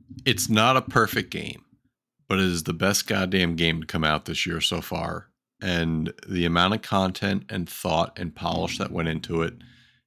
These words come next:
is indicative of what Nintendo does with this series.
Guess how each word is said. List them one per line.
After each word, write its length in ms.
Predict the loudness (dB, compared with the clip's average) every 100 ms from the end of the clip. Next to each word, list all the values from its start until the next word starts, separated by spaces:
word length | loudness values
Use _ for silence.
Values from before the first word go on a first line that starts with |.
| _ _ _ _ _ -2
is 420 | 2 4 2 -2 -4
indicative 720 | -4 0 0 2 4 4 0
of 240 | -4 -4 -2
what 180 | -2
Nintendo 460 | -2 -4 0 0 0
does 260 | 0 -2 -4
with 140 | -10
this 160 | -4 -4
series. 500 | -4 -6 -6 -4